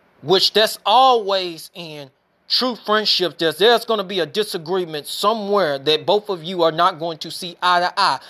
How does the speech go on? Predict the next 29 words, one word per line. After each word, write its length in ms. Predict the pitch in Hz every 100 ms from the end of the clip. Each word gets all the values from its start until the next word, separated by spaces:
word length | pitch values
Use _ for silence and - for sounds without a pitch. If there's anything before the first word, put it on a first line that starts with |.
| -
but 220 | 156 165 147
both 240 | 220 220
of 160 | 202 170
you 200 | 202 208
are 200 | 170 160
willing 600 | 156 165 214 226 190 170
to 320 | - 165 151 - _ _
put 380 | 240 226 - -
your 120 | 180
disagreements 920 | 139 208 208 175 151 175 175 165 - _ _ 147
aside 640 | 143 - 226 196 160 -
to 100 | 147
see 420 | - - 190 139 - _ _ _ _ _ _ _ 139 120
both 360 | 196 214 196 _ _ _ _ _ -
of 180 | 151 135
what 240 | 170 170
each 280 | 202 185 -
other 320 | 220 160 151 151
is 200 | 165 -
trying 440 | - 214 190 160
to 200 | 147 185 -
explain 760 | 151 - - 185 165 147 135 131 -
or 160 | 147
say, 440 | 135 - 208 160 113 _ _ _
trying 440 | - 247 233 220
to 200 | 208 196
get 300 | 156 185 196
the 120 | 180 -
understanding. 1080 | 185 170 165 156 - - 208 165 139 113